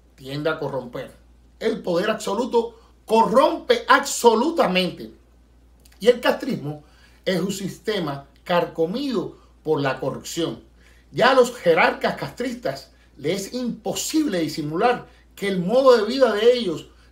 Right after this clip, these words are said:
y sus familiares es diferente a la gran mayoría de los cubanos, quienes son llamados de manera constante para que asuma más sacrificios y penurias,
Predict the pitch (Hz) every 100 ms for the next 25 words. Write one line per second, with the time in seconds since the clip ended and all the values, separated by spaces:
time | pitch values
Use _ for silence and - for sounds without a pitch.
0 | - 214 185 - 170 180 254 277 226 -
1 | - 160 160 196 240 226 208 185 196 -
2 | - _ 202 208 214 220 254 240 220 202
3 | 208 240 226 208 - 208 233 262 214 -
4 | - _ _ 196 202 190 - 233 262 233
5 | 214 208 208 196 - 151 156 151 156 208
6 | 233 233 - - 233 208 156 170 - _
7 | _ 151 156 151 - 226 165 143 - 123
8 | 131 151 196 190 185 226 220 143 139 143
9 | 139 202 214 160 156 -